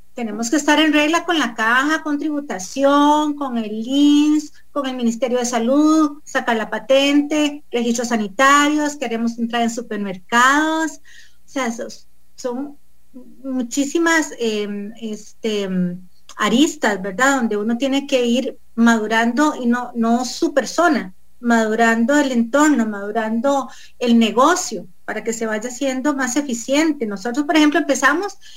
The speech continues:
y se nos ponían malos los productos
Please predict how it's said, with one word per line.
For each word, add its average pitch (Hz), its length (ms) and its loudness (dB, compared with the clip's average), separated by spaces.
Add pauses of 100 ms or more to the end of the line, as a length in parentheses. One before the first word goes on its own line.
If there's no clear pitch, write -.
(260)
y 269 100 -8
se 269 100 -2
nos 247 140 -2
ponían 247 300 0
malos 285 340 4
los 320 160 0
productos 254 840 -4